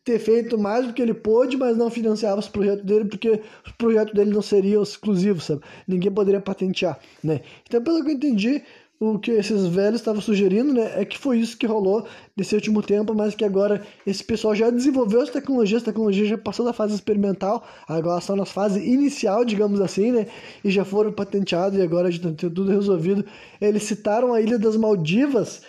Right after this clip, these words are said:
né, ele disse especificamente isso, que isso daí tava acontecendo nas Ilhas das, das Maldivas, cara.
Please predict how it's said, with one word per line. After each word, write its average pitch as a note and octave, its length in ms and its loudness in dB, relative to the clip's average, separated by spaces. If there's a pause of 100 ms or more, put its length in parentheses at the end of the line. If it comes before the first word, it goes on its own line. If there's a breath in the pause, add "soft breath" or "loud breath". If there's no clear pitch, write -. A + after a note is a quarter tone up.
(140 loud breath)
né, F#3+ 240 0 (200 loud breath)
ele F3 160 0
disse G3 560 -2
especificamente A3+ 800 0
isso, A3+ 160 -4
que G3 80 -2
isso F3 140 -2
daí G3 140 2
tava G#3+ 200 0
acontecendo A3 340 0
nas A3 200 2
Ilhas A3 320 0
das, - 0 -
das G3+ 240 -2
Maldivas, A3 640 0
cara. C3 200 -6